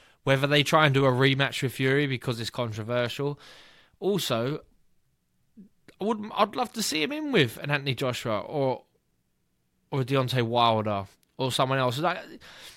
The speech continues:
these big, exciting names, big punchers. Um, no doubt it's always gonna end up in Saudi, but I think he'll be thinking, "Do I wanna go back to U F C and earn a, a fraction of the money that's on the table for boxing?" I can't see him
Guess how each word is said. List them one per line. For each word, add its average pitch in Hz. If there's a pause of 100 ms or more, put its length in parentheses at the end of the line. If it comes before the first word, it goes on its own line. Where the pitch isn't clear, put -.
(680)
these 139
big, 139
exciting 127
names, 131
big 135
punchers. 123 (160)
Um, 123 (300)
no 147
doubt 127
it's 131
always 135
gonna 123
end 127
up 120
in 113
Saudi, 127
but 101
I 92
think - (260)
he'll 160
be 139
thinking, 113
"Do 120
I -
wanna 127
go 123
back 131
to 120
U 131
F 135
C 156
and 127
earn 127
a, 110
a -
fraction -
of 127
the 123
money 127
that's 117 (480)
on 135
the 123
table 127
for 113
boxing?" 175 (460)
I -
can't -
see 135
him 117